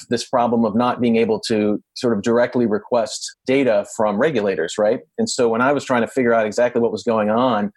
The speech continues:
I couldn't even reach out to one of the twelve or so different banking regulators to ask for information on lenders. I had to go through the Treasury Department to do that,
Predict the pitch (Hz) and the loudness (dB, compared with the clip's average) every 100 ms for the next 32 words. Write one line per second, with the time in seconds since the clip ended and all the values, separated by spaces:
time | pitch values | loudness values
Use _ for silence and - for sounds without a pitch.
0 | - _ _ - 196 170 139 113 107 120 | -16 _ _ -4 -2 0 0 0 0 -2
1 | 117 135 156 110 95 - - 113 107 104 | 0 0 2 0 -4 -6 -2 0 0 -2
2 | - 104 117 127 117 98 107 101 - 127 | -6 -2 0 0 -2 0 0 0 -2 0
3 | 120 107 - 107 113 110 104 117 117 104 | 0 -2 -2 -2 -2 -2 -2 -2 0 0
4 | 101 101 98 98 101 - 107 110 107 - | 0 0 0 0 -2 -2 -2 0 0 -4
5 | - - - - 120 120 113 104 104 135 | -14 -20 -20 -4 0 2 2 0 0 -2
6 | 123 113 117 117 113 101 98 117 104 113 | 0 0 0 0 0 0 2 0 0 0
7 | 123 107 110 120 120 135 135 135 120 110 | 0 0 0 -2 -2 0 2 2 0 -4
8 | - 107 - 135 117 113 104 110 101 101 | -4 -4 0 0 0 -2 0 0 -2 -4
9 | 104 127 107 101 | 0 0 2 0